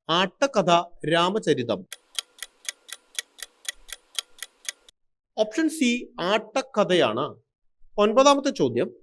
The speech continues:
ഓറൽ പോളിയോ വാക്സിൻ കണ്ടുപിടിച്ച ശാസ്ത്രജ്ഞൻ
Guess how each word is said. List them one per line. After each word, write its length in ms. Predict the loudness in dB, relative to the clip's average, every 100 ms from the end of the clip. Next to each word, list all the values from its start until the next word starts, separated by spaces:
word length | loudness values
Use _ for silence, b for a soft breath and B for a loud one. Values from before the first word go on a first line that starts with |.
| _ _
ഓറൽ 480 | 6 8 8 6 2
പോളിയോ 540 | 2 6 6 8 4 4
വാക്സിൻ 560 | 2 0 -2 -2 -2 -10 _ 0
കണ്ടുപിടിച്ച 480 | 0 0 -2 -2 -2 -2 -6
ശാസ്ത്രജ്ഞൻ 840 | 0 0 0 -4 -10 -8 -6 -8